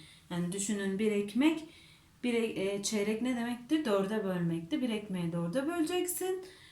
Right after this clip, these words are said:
Her bir parçası çeyrekti. Bu, bu her bir parçadan yirmi dört tane varmış. Bunların birazını kardeşine vermiş. Bu ilk bilgi, anladık. Ve kardeşine verdikten sonra elinde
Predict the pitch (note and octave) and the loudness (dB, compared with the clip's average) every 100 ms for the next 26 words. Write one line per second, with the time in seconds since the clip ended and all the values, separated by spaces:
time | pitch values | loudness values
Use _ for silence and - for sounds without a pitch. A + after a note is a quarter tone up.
0 | - - F4+ F#4 E4 D4 D4 - D#4 D4 | -20 0 6 6 8 6 4 6 6 6
1 | D#4 D#4 F#4 - C4 A3 G3 G3 F#3+ C#4 | 4 4 2 2 2 2 -2 -4 -4 -4
2 | C#4+ - - - - G#3+ D#4 D#4 F#4+ G4+ | -4 -10 -20 -20 -8 4 4 4 2 0
3 | G4 - D4 C4+ - E4 E4 E4+ F#4 F#4+ | -2 -4 2 2 0 0 0 2 2 6
4 | C4 C#4 C#4 D4+ F4+ G4 - - B3 A3 | 6 8 10 10 8 4 0 -2 2 4
5 | B3 A3 F3+ E3 E3+ - - - - - | 4 4 0 -4 -8 -10 -12 -18 -20 -18
6 | - - - - A3 F#4+ B4+ G4+ A#3+ A#3+ | -16 -18 -20 -6 2 4 4 4 4 2
7 | E4 G4+ E4 G#4+ - C#4 C4+ A#3+ B3 B3 | 4 4 4 0 -2 0 0 2 0 4
8 | B3 G3+ F3 C#3+ - - - - - - | 4 4 2 0 -2 -4 -4 -6 -10 -12
9 | - A4+ D#4+ - - E3 D#3+ - - C4 | -2 4 4 4 -2 -4 -4 -10 2 4
10 | G#3 D#3 - - - - - - - - | 4 0 -4 -14 -14 -14 -16 -18 -20 -8
11 | C4+ A4+ B4+ - - D4 D4+ F#4+ G#4+ G4 | 4 4 4 -2 4 4 6 2 2 2
12 | C#4 C#4+ D#4 D#4 - C#5 C#5+ - D#4 A#3+ | 4 2 2 0 0 -2 2 4 6 6
13 | G3+ G3+ - - - - - D#4 G#4+ A#4+ | 2 -2 -8 -16 -20 -14 4 6 6 8
14 | C#4 G3+ F#3 D#4 | 6 6 0 -4